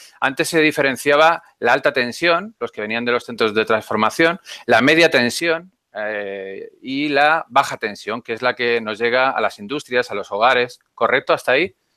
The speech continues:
Sí. Bueno, pues, eh, la media tensión hasta la fecha era la que nosotros teníamos un centro de transformación,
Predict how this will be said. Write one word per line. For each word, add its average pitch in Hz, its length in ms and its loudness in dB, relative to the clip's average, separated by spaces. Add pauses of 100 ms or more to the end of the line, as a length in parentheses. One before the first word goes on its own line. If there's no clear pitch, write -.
(120)
Sí. 110 280 -4 (280)
Bueno, 123 300 -2 (260)
pues, 131 560 2
eh, 127 240 0
la 127 140 0
media 180 240 2
tensión 185 720 -2
hasta 143 320 -2
la 123 100 2
fecha 156 520 -2
era 139 200 0
la 151 140 0
que 143 100 -4
nosotros 135 480 -8
teníamos 147 480 -6
un 147 220 -10
centro 147 320 -4
de 131 60 -2
transformación, 131 1000 0